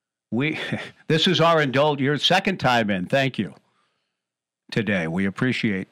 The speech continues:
everything. How are you taking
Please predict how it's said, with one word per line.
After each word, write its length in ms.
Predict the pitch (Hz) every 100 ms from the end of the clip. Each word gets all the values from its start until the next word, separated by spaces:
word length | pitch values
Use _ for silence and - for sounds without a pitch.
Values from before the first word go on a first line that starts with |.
| -
everything. 540 | 107 101 92 90 85 - _ _ _ _ _ _ _ _ _ _ _ _ _ _ _ _ _ _ _
How 240 | - 190 226
are 80 |
you 260 | 185 160 170
taking 840 | - - 151 135 123 107 104 104